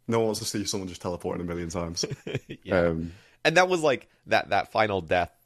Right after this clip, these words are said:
Speaker 2: clip. I, that's a respectable way to die, where it's like, "You know what? Let's see what happens right here with this P K at Serb." Shit
Speaker 1: Yeah, yeah.
Speaker 2: hit the fan, but, like, you know,
Speaker 1: <laughs>
Speaker 2: it better than just insta-telling and then, like, never having that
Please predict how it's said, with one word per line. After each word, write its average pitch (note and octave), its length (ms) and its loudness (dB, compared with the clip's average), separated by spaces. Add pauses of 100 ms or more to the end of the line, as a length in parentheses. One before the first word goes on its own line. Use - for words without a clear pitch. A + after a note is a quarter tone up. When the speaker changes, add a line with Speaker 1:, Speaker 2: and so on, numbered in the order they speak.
(120)
Speaker 2:
clip. - 320 -8
I, G2 320 4
that's G#2 220 -2
a A2 40 0
respectable G2 680 0
way E2+ 140 0
to D#2 100 -4
die, D2+ 280 -8
where D#2 180 -6
it's - 100 -12
like, - 160 -12
"You F#2 80 -6
know F2+ 80 0
what? F2+ 300 0
Let's G2 160 -6
see G#2+ 120 -2
what G2 140 0
happens F2+ 380 0
right F2+ 120 0
here F2+ 340 -4 (120)
with - 80 -20
this F2+ 100 -18
P F2 160 -10
K D#2+ 200 -2
at D#2+ 180 -4
Serb." D#2+ 400 -4 (680)
Shit A2+ 280 4
Speaker 1:
Yeah, A#2+ 220 8 (260)
yeah. A2+ 200 6
Speaker 2:
hit B2 180 4
the A2+ 40 -2
fan, G#2 440 2
but, D#2+ 240 -4
like, D2+ 260 -8
you - 60 -6
know, B2+ 100 -2
Speaker 1:
<laughs> - 60 0
Speaker 2:
it D#3 680 2
better C3+ 220 12
than B2 100 4
just A2 220 -4
insta-telling F#2 680 0
and D#2+ 120 -8
then, D#2+ 80 -10
like, D#2 180 -10
never E2 220 -6
having E2 300 -6
that D#2 180 -10